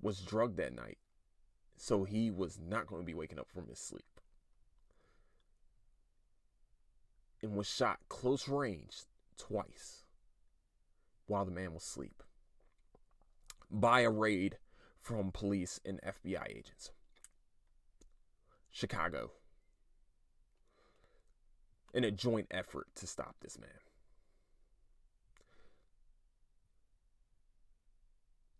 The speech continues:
Does this story sound familiar? Almost familiar? Someone getting shot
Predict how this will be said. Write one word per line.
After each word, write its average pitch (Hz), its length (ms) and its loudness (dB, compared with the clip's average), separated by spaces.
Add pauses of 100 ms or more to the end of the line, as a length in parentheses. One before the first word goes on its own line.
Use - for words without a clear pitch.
(200)
Does 113 200 8
this 151 160 4
story 170 360 2
sound 139 300 -2
familiar? 101 500 0 (1600)
Almost 185 420 12
familiar? 185 520 4 (400)
Someone 175 460 8
getting 139 640 4 (360)
shot 143 560 2